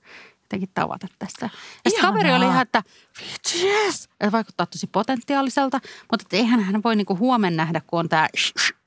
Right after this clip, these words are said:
Speaker 1: niinku
Speaker 2: Tilanne
Speaker 1: vaiva täällä.
Speaker 2: päällä.
Speaker 1: Eli tota, et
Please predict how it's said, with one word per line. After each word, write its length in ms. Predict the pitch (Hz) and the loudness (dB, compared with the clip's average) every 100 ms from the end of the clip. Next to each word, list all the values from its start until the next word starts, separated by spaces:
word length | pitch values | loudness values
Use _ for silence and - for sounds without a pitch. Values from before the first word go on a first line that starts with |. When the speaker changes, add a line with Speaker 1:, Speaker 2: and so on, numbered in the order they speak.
| _ - - - - _ - _ | _ -4 -2 -2 -4 _ -20 _
Speaker 1:
niinku 320 | - 196 170 - | -4 -2 -2 -2
Speaker 2:
Tilanne 200 | - 165 | 2 2
Speaker 1:
vaiva 200 | 131 - | 2 0
täällä. 220 | 214 220 269 | 2 2 4
Speaker 2:
päällä. 180 | 170 175 - - - - - | 2 2 -8 -20 -20 -12 -4
Speaker 1:
Eli 260 | 185 175 | -2 -2
tota, 480 | 165 165 - 135 - | -4 -2 2 2 2
et 120 | 175 | -4